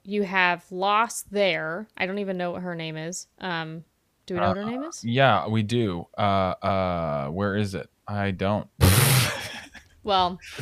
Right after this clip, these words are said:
Speaker 1: Pip's sis, um,
Speaker 2: Pip's sis.
Speaker 1: she, yeah, she dies, and then, and then he finds love with Biddy. And then you have, so that's, like, in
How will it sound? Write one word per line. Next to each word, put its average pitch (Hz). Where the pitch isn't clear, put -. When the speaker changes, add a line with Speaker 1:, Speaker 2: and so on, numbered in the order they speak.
Speaker 1:
Pip's -
sis, -
um, 185
Speaker 2:
Pip's -
sis. -
Speaker 1:
she, 190
yeah, 180
she 285
dies, 170
and 196
then, 190
and 196
then 214
he 220
finds 170
love 175
with 175
Biddy. -
And 208
then 233
you 185
have, 190
so -
that's, 208
like, 190
in 175